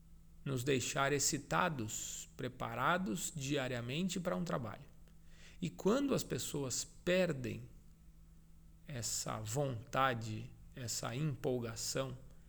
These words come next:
essa motivação, é porque precisam repensar o seu trabalho, na minha maneira de enxergar e de entender as coisas.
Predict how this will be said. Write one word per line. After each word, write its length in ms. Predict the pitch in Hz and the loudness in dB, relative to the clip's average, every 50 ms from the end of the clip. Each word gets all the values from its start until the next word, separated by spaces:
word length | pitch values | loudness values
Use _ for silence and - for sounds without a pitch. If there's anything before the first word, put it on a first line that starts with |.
| - - - | -20 -16 -10
essa 300 | - 135 117 - - - | -8 -6 -4 -4 -4 -4
motivação, 1120 | 117 117 117 123 147 165 165 160 - - 147 120 110 107 107 - - - 139 139 170 196 196 - - - - - - - - - - - - - - - - - - - - - - - - - - - - - - - - - - | -4 -4 -2 0 0 0 0 0 -2 -4 -4 -2 -4 -4 -2 -2 -2 0 0 0 0 -2 -4 -8 -14 -18 -18 -18 -18 -18 -18 -18 -20 -20 -20 -20 -20 -20 -20 -20 -18 -18 -18 -18 -18 -18 -18 -20 -20 -20 -18 -18 -18 -18 -18 -8 -4
é 100 | - 165 | -4 -2
porque 720 | 160 - 208 208 - - - - 220 226 240 240 240 240 - - - - - - - - - - - - - - - - | 0 0 -2 -2 -2 -4 -2 0 0 0 0 0 -2 -4 -6 -10 -14 -18 -18 -18 -18 -18 -18 -18 -18 -18 -18 -18 0 4
precisam 520 | 196 196 - - - 196 196 190 208 208 | 6 8 8 8 6 4 4 4 4 4
repensar 760 | 160 143 190 202 - 226 220 208 165 - - - 175 185 196 | 4 4 2 4 4 4 4 4 2 0 2 4 4 4 4
o 40 | 175 | 2
seu 200 | - - 196 170 | 0 0 0 0
trabalho, 440 | - 185 175 - - - - - - - - - - - - - - - - - | 2 0 0 0 -2 -4 -6 -10 -12 -14 -16 -16 -18 -16 -18 -18 -18 -18 -8 -4
na 220 | 170 131 113 110 107 | -2 0 0 0 -2
minha 480 | 101 104 110 123 143 165 180 190 190 | -2 -2 -2 0 2 4 4 6 4
maneira 440 | 190 175 165 160 135 135 139 156 151 | 4 4 4 2 2 2 2 2 2
de 320 | 139 147 147 147 139 147 | 2 0 0 0 2 2
enxergar 520 | 165 180 170 - 180 143 127 123 120 127 147 | 2 2 4 2 2 2 4 4 4 4 4
e 40 | 156 | 2
de 200 | 151 135 143 151 | 2 2 2 2
entender 540 | 165 175 170 175 180 165 143 127 127 135 165 | 2 2 2 2 2 2 2 2 4 4 4
as 160 | 170 - - | 2 0 -2
coisas. 720 | - - 147 139 143 135 123 104 101 - - - - - | 0 2 4 6 6 6 6 2 -2 -4 -6 -6 -6 -6